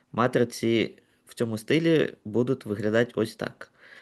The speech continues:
Матрицю називають таблицю упорядкованих чисел або будь-яких інших об'єктів, розташованих в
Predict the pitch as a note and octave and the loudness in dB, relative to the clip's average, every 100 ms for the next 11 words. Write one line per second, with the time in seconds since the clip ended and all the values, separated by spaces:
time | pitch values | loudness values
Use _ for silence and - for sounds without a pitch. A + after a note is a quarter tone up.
0 | - - - A#2 B2+ A#2+ A#2 A#2+ A2 A2 | -20 -18 -2 0 2 0 0 -2 -2 0
1 | A#2 A#2 G#2+ A2 G#3 - - - - - | 2 2 2 0 0 -2 -10 -12 -14 -4
2 | A#2 A#2 - B2 A#2 A2 - F3+ F#3+ E3 | 0 2 4 4 4 2 0 -2 2 0
3 | - - G#2 G#2 D#3 A#2+ A2+ C#3 - - | 2 0 0 0 0 0 0 -4 -4 -8
4 | G#2+ A#2 A#2+ G#2+ G2+ G2 G2 G#2 - G#2 | -6 -4 -2 0 2 2 0 -10 -6 -6
5 | - G#2 B2 A#2 A2 G2+ G2 G#2 | -2 2 4 4 2 0 2 2